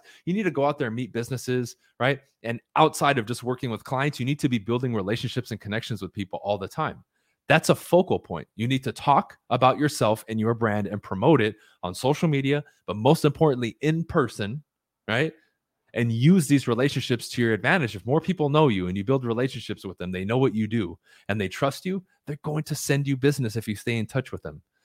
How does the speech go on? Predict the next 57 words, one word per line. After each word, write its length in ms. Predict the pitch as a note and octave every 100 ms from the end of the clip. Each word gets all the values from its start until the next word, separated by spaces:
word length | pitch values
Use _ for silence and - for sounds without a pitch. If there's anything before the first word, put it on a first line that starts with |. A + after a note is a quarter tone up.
| _
and 140 | G#2+ A2
you 80 |
keep 280 | A2 D#3 D3+
delivering, 540 | A#2+ B2 C3+ G2+ D#2 -
right? 240 | - G#2+ - _ _ _ _ _ -
'Cause 100 | A#2
if 80 |
you 80 | A#2
meet 140 | F3 A#3
all 100 | G3+
these 120 | E3
people 420 | A#3 A3 D#3 C#3+
and 120 | B2
then 100 | C3
your 100 | C#3+
results 420 | A#2+ A#2+ D3 C#3+ -
suck, 380 | - F3+ - -
of 100 | -
course 260 | - G#3+ -
your 80 |
business 340 | B2 A#2+ A2+ G#2
isn't 260 | G#2 G#2+
gonna 180 | F#2 G2
grow. 200 | F2+ F#2
But 100 | F2+
if 100 | F#2
you 80 | -
meet 200 | C#3 G#3+
people, 360 | D3 A2+ - -
build 180 | D3 F3+
relationships 580 | E3+ E3 E3 - B2 -
with 120 | A#2
them 160 | A#2 A2+
over 240 | B2+ B2+
time, 420 | B2 - B2+ E2 F2 _ _ _ -
which 160 | A2+
is 100 | A#2+
simply 320 | - E3+ D#3
communicating 600 | D#3 C#3+ C#3 C#3+ D3 C#3
with 160 | C#3 C3+
them, 220 | C#3 C3+
staying 300 | B2+ - B2+
in 80 | B2
touch, 480 | A2 D3 D#3 - - _ _ _ _
right? 260 | C3 C#3+ - _
And 140 | B2 A#2+
involving 440 | A2 B2+ C3+ B2+
yourselves 400 | A2 - A2+ G#2
in 100 | G#2+
their 100 | G2+
lives. 320 | G#2 G2 E2+
That's 160 | C3 C3+
how 60 |
you 120 | D3+ C3
build 200 | B2 A#2
a 60 |
relationship. 580 | G2 G2 G2+ F2+ - -